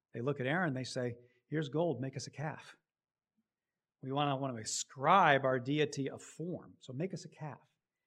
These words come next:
And then we can rise up and play. And so the Torah here, the first five books of the Bible, is an incredible puzzle as it unfolds in its entirety. It fits together so perfectly.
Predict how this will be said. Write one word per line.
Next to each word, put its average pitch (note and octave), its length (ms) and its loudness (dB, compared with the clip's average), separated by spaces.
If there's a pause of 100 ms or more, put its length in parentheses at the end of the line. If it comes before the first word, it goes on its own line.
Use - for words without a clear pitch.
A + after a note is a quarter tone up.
(560)
And A2+ 80 -14
then C3 80 -6
we D3 120 0
can B2+ 160 -6
rise C3 280 0
up C3 160 -6
and A2+ 140 -10
play. B2 260 -8 (1300)
And G3+ 220 8
so A3+ 440 8 (880)
the D#3+ 60 6
Torah A#3+ 480 12
here, D#3 200 8
the D#3+ 100 4
first B3+ 360 2
five F#3 240 6
books E3+ 220 4
of D#3+ 80 -6
the C3+ 60 0
Bible, C#3+ 400 6
is B2 160 -6
an C#3 120 -4
incredible D#3 760 6
puzzle C#3+ 540 2
as A#2 160 -4
it A#2+ 80 -4
unfolds B2 760 0
in D3 180 -8
its A#2+ 240 -10
entirety. C3 760 -4 (180)
It C#3+ 140 -12 (120)
fits A#3+ 260 6
together D3+ 340 -2
so B2 200 -8
perfectly. - 580 -10